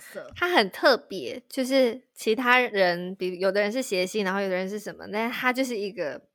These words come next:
Speaker 2: 比较没有其他角色可以替代的人这样子。
Speaker 1: 对，没错，没错。
Speaker 2: 那 Melody 有点好奇，贝果如果假设今天金宣虎找-，来找你，请你帮他再补写一个声明稿，你会怎么写啊？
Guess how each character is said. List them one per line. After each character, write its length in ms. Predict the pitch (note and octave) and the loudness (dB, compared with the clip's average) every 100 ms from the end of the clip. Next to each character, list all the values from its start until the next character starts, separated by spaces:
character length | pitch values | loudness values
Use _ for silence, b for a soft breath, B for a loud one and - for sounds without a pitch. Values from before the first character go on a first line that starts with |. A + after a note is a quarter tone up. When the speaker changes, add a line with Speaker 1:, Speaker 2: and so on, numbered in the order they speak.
| _ | _
Speaker 2:
比 140 | - F3+ | -10 -2
较 160 | G#3 | -2
没 120 | G3+ F#3+ | -2 -4
有 280 | E3+ - - _ | -4 -8 -14 _
其 160 | - G3 | -10 -4
他 160 | F#3+ | 0
角 180 | G3+ - | 0 -2
色 160 | - F#3+ | -4 -2
可 120 | F#3+ | -4
以 60 | |
替 240 | - - F#3 | -6 -8 -4
代 220 | - A2+ | -2 -2
的 120 | - | -4
人 300 | B2+ - G3 | -10 -12 -10
这 100 | F#3+ | -10
样 200 | - G3+ | -10 -14
子。 140 | - _ _ - | -20 _ _ -6
Speaker 1:
对， 320 | A#3+ A3+ G#3+ | -4 -4 -8
没 220 | G3+ G3+ | -12 -16
错， 320 | - G#3 C3+ C#3+ | -16 -16 -16 -20
没 120 | D3+ | -20
错。 440 | - - - B3 _ | -18 -18 -20 -20 _
Speaker 2:
那 100 | A#4 G#4+ | 0 4
Melody 320 | G#4+ D#4 B3 | 4 4 4
有 100 | B3 | 4
点 160 | B3 | 2
好 240 | B3 D4 C4 | 2 2 0
奇， 160 | A3 | -2
贝 220 | G#3 B3+ A#3 | 0 2 2
果 160 | F#3+ | 2
如 180 | F3 F3+ | 0 0
果 180 | F#3 F3 | 0 -2
假 320 | F3 F3+ G#2+ | 0 0 0
设 240 | - G#3+ | -2 -2
今 240 | G3+ G3+ G3+ | -2 -2 -2
天 400 | G#3 F3+ F#3 G3+ | -2 -2 -4 -8
金 200 | G3+ G3+ | -6 -4
宣 200 | G#3 G#3+ | -4 -4
虎 160 | F#3 | -6
找-， 280 | - - - | -8 -8 -8
来 180 | F3+ F3 | -2 -2
找 280 | F3 E3 F3+ | 0 -2 -2
你， 340 | F#3 E3 - - | -6 -8 -14 -14
请 220 | - G3 | -8 -6
你 160 | F3+ F3+ _ - | -6 -10 _ -4
帮 160 | G3 | -4
他 180 | G#3 G3+ G3 | -2 -4 -2
再 100 | - | 0
补 260 | G#3+ - F#3+ | 0 0 -2
写 280 | G#3+ F#3 F#3+ | 2 2 2
一 20 | |
个 140 | G3 G3 | 0 0
声 220 | G#3+ G#3 | 0 0
明 260 | F3 F3+ | -2 -6
稿， 300 | F3+ F3+ - B B B - | -4 -2 -2 B B B -8
你 140 | A3+ | -4
会 160 | C4 C#4+ | 2 2
怎 120 | A3+ | 2
么 160 | F3 E3+ | -2 -6
写 380 | - G3 E3+ | -6 -6 -6
啊？ 280 | - - G3+ | -6 -8 -10